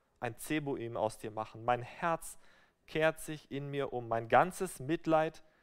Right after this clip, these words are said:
gerät in Wallung. Ich will meines Zornes Glut nicht auswirken, will Ephraim nicht nochmals vernichten, denn Gott bin ich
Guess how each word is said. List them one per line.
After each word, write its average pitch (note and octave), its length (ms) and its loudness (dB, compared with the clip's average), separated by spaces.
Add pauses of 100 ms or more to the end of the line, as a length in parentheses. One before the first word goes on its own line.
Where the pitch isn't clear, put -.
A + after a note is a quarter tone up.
(200)
gerät A#2+ 440 -4
in A#2 180 -12
Wallung. G2+ 420 -4 (1300)
Ich A2+ 220 -12
will D3+ 200 2
meines B2+ 380 0
Zornes D3 460 2
Glut D3 360 -4 (280)
nicht D#3 400 -4
auswirken, C3+ 760 -2 (280)
will D3 220 4
Ephraim D#3+ 640 2
nicht E3+ 480 -2
nochmals D3+ 580 0
vernichten, C3 540 -8
denn B2 240 -2
Gott F3+ 300 0
bin C#3 180 -4
ich - 320 -12